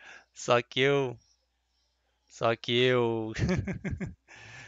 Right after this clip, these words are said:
não sei onde tá, na verdade, porque eu nunca comecei. E também não, eu não vejo por que me convenço tudo, porque,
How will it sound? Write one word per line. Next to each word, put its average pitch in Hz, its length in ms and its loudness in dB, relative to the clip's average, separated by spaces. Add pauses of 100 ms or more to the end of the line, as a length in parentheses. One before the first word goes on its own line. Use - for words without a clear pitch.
(120)
não 135 140 -4
sei 127 280 2
onde 117 240 -6
tá, 131 260 2
na 156 80 -2
verdade, 123 440 0
porque - 280 -8
eu 113 80 0
nunca 113 320 -6
comecei. 110 800 -4 (1300)
E 127 120 -6
também 123 420 -2
não, 113 380 -10 (200)
eu 117 120 -8
não 120 240 -10
vejo 117 440 -2 (100)
por 110 200 -6
que 107 280 -4
me 107 120 -8
convenço 110 840 -6 (100)
tudo, 147 260 -6 (100)
porque, 107 800 -4